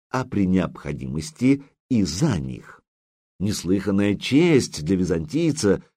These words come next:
не входящего в состав родовой имперской знати, пусть даже и носившего титул Спафария. Награда, не стоившая Василевсу Василию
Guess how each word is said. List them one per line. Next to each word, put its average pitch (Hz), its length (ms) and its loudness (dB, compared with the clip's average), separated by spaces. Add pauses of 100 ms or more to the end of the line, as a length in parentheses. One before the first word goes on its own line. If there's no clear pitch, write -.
(100)
не 110 120 0
входящего 110 920 0
в - 60 -8
состав 104 580 0
родовой 90 400 2
имперской 95 480 0
знати, 135 640 0 (340)
пусть 202 280 -2
даже 120 380 2
и 135 180 -2
носившего 101 640 -2
титул 80 320 -8
Спафария. 120 760 -8 (960)
Награда, 170 720 0 (260)
не 202 140 -4
стоившая 160 680 4
Василевсу 110 540 2
Василию 170 640 4